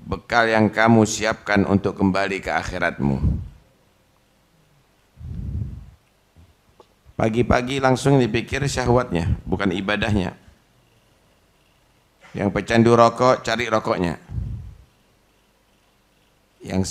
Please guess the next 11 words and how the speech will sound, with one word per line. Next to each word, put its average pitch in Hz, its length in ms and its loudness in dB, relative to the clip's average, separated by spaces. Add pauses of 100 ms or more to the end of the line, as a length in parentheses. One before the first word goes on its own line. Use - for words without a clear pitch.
senang 113 320 4
T 117 160 0
V, 127 400 -2
buka 110 320 -2
T 117 120 0
V-nya. 104 440 0 (200)
Yang 98 320 -2
senangan 117 360 4
lagu, 123 560 2
langsung 120 480 0
lagunya. 117 560 4